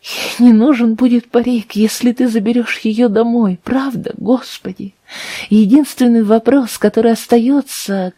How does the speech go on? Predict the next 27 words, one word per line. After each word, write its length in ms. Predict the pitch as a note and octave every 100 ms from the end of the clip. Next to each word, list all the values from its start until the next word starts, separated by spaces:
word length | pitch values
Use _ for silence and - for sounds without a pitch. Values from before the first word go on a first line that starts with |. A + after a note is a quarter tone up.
| _
как 380 | - C#4+ D4+ B3+
это 200 | B3 A3+
переживём 600 | G#3 A#3 G#3 G#3+ A3 G#3
мы, 360 | G3+ A#3+ G#3+ F3+
остальные? 840 | F#3 - G3+ G3+ G#3+ G3+ F3+ F#3+ _ - - - _ _
Ты 140 | - G#3
страдал 560 | - G#3 G#3 F#3+ G#3+
за 180 | F#3 F#3+
нас, 440 | G#3 A#3+ A#3 - -
а 140 | G#3+
я 200 | G#3 A3
так 240 | A#3 A#3+
часто 420 | - - A#3+ - A#3
это 200 | A3+ A3
забываю. 760 | A3+ A3 A3 A3 G#3+ F3+ E3+ _ _ - - _ _
Теперь, 640 | - G3 - A#3 A#3+ F#3+ E3+
когда 300 | F3 F3+ F#3+
я 140 | G#3+
вижу 340 | G3+ A#3+ G3+ G3
Натти, 540 | G3 A#3+ B3+ - G#3
я 340 | G3+ F#3+ A3+
страдаю, 840 | A3+ - B3+ A#3+ G3+ A3+ A3+ F#3 E3+
понимая, 540 | - G3 G3+ A#3+ A3
что 320 | - - F#3+
вынес 420 | F3 A#3+ B3 -
на 80 | G3+
кресте 540 | G3 F#3+ - - G#3+